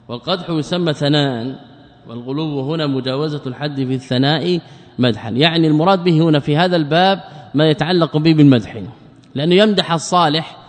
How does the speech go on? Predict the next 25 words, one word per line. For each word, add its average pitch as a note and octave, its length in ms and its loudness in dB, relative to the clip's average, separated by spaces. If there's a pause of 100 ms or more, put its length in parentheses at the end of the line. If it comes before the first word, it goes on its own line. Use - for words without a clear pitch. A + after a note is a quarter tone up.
(220)
ويتجاوز D#3+ 640 2
فيه F#3 560 2 (180)
إلى D3+ 380 0 (520)
مقام C#3+ 340 4
الربوبية. G#2 560 -4 (260)
هو D3+ 180 -4
الغلو D3 360 -4
في C#3+ 60 -4
الصالحين C3+ 540 -6
جمع C3+ 200 -8
صالح، D#3 380 -8
وهو C3+ 160 -6
الذي C3 240 -6
قام C3+ 420 -8 (340)
بحق C#3 300 -8
الله C3 280 -2
وحق B2+ 260 -12
العباد. G#2+ 360 -12 (380)
قال: F3+ 180 -4
أي F3 200 -4
باب F3 220 -2
ما D#3 240 -2
جاء E3 300 -4
من C#3+ 180 2
الدليل C3 760 2